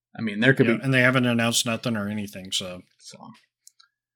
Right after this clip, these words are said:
Speaker 2: right, so we'll, we'll give this one a six out of ten. That'll be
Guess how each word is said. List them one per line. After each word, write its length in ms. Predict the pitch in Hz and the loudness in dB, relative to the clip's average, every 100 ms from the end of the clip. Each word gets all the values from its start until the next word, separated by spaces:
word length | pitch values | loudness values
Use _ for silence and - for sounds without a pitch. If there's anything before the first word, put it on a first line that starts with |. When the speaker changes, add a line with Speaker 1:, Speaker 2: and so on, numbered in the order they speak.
| _ _ _ _ _ _ _ _ _ _ | _ _ _ _ _ _ _ _ _ _
Speaker 2:
right, 220 | 160 165 - | 0 0 2
so 80 | 151 | 4
we'll, 300 | 139 143 135 | 4 4 4
we'll 260 | 139 147 | 4 4
give 200 | 143 143 | 4 2
this 240 | 131 135 - | 2 2 4
one 200 | 135 131 | 2 2
a 340 | 123 123 120 | 2 2 0
six 280 | 113 139 120 | 2 2 2
out 100 | 127 | 2
of 60 | 113 | 0
ten. 280 | 123 123 120 | 0 0 0
That'll 280 | 107 104 104 | -2 -4 -6
be 380 | 113 110 107 | -2 0 0